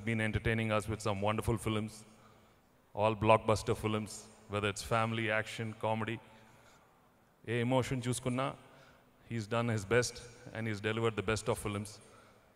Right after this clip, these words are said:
I congratulate him on finishing twenty-five years. And ఇంకో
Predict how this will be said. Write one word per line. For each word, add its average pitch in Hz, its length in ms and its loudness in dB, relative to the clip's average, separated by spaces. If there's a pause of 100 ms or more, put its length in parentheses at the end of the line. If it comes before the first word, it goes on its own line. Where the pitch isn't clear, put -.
(100)
I 101 120 -4
congratulate 110 580 0
him 120 100 0 (220)
on 107 160 -4
finishing 110 340 -2 (440)
twenty-five 110 440 2
years. 120 160 4 (1120)
And 104 160 -6
ఇంకో 113 160 2